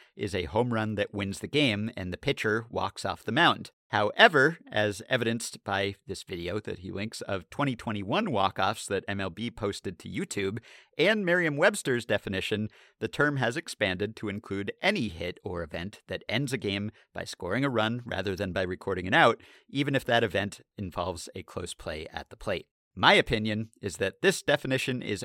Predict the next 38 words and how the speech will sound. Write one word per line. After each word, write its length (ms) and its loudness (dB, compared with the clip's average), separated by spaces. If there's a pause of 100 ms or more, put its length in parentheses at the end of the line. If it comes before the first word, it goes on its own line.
over-inclusive 1000 0 (320)
because 320 0
it 80 -4
includes 480 -2
plays 580 2 (120)
that 140 -2
require 460 4
the 120 2
defense 640 -4
to 140 -8
continue 480 -2
playing 520 2
after 320 2
the 80 0
ball 240 6
is 100 0
put 300 -2
into 240 -12
play. 420 2 (440)
For 140 0
example, 680 4 (200)
a 160 -2
shallow 420 4
sacrifice 640 0
fly 280 6
in 140 2
which 200 -2
the 100 -4
winning 260 -2
run 200 -4
scores 420 0
on 100 -2
a 60 -8
close 240 -6
play 160 -6
at 80 -8
the 80 -16
plate 320 2